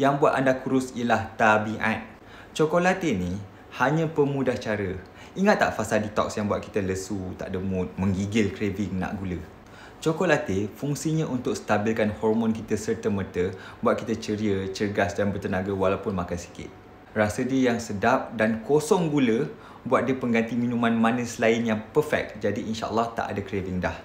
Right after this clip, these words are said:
Selamat untuk yang ada kencing manis dan darah tinggi, insya-Allah. Yang paling penting ialah kita bina tabiat untuk stabilkan hormon supaya segala masalah kesihatan kita dapat atasi tanpa rasa stres, tanpa paksa diri berlapar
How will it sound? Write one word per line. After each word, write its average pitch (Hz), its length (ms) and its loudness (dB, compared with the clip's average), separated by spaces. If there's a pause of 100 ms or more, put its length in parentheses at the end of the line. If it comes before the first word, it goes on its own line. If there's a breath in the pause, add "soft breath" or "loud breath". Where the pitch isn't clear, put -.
(160 loud breath)
Selamat 113 640 2
untuk 113 640 2
yang 117 220 0
ada 107 80 -2
kencing 104 320 -6
manis 104 260 0
dan 95 160 -4
darah 92 220 2
tinggi, 90 400 -4
insya-Allah. 85 640 -6 (600 loud breath)
Yang 147 240 0
paling 165 240 4
penting 165 400 -2
ialah 135 240 4
kita - 240 -4
bina 117 400 0
tabiat 98 400 0
untuk 98 160 -6
stabilkan 87 480 -4
hormon 98 560 0 (240 loud breath)
supaya 101 400 2
segala 107 400 0
masalah 107 320 -2
kesihatan 101 400 -6
kita 98 320 -2
dapat - 160 -4
atasi 90 320 -6
tanpa 92 320 -2
rasa 98 160 -6
stres, 107 480 2 (320 loud breath)
tanpa 117 320 6
paksa 113 240 -2
diri 101 240 -2
berlapar 95 800 2